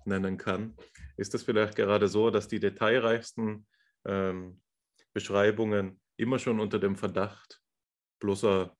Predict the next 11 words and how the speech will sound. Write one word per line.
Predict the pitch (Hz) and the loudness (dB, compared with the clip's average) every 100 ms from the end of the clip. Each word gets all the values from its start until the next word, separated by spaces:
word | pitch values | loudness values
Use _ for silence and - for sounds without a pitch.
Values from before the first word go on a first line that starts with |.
| - | 0
bloßen | 107 104 98 | 0 2 -2
Literatentums | 92 95 95 - 98 - 87 85 - _ _ _ - | -2 -4 -6 -6 -8 -6 -8 -8 -14 _ _ _ -8
gelangen. | 92 87 85 82 _ _ _ _ _ _ _ _ _ _ _ _ _ _ _ _ - | -6 -6 -8 -12 _ _ _ _ _ _ _ _ _ _ _ _ _ _ _ _ 2
Aber | 110 110 135 135 _ _ - | 4 8 6 4 _ _ -4
es | 98 | 0
ist, | 123 - - | 0 -2 2
äh, | 120 107 107 101 | 6 8 6 4
nicht | 110 110 | 0 2
der | 101 | 2
einzige | 113 120 101 101 | 2 0 -2 -2
Zweck | - 131 160 - | 2 0 0 -12